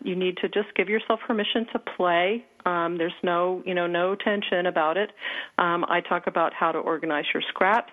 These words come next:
so that you can be, um, effective with using your fabric, um, how to choose color and use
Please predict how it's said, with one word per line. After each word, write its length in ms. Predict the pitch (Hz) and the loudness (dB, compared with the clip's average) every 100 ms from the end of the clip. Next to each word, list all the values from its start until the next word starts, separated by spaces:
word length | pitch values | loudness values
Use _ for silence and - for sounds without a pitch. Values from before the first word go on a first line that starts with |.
| - | -4
so 120 | 190 | -2
that 100 | 175 | 0
you 120 | 170 | -2
can 200 | 170 175 | -4 -4
be, 340 | 170 170 170 170 - | 0 0 2 0 0
um, 280 | 170 165 - | -2 -2 -2
effective 560 | 170 - 175 - 185 180 - | -2 0 0 0 0 0 -4
with 180 | - 170 - - - | -2 -2 -4 -14 -4
using 380 | 180 180 175 | 0 0 0
your 120 | 160 160 | -2 0
fabric, 560 | - 185 214 247 254 - - - - | 2 2 2 0 -2 -8 -14 -16 -4
um, 260 | - 170 160 | 0 0 0
how 240 | - 175 | 0 0
to 100 | 170 165 - | 0 0 0
choose 180 | 165 160 - - | 0 -2 -4 2
color 480 | 214 214 214 214 - | 4 4 2 0 0
and 380 | 175 170 170 - | 0 0 -2 -4
use 260 | 175 170 | -2 -2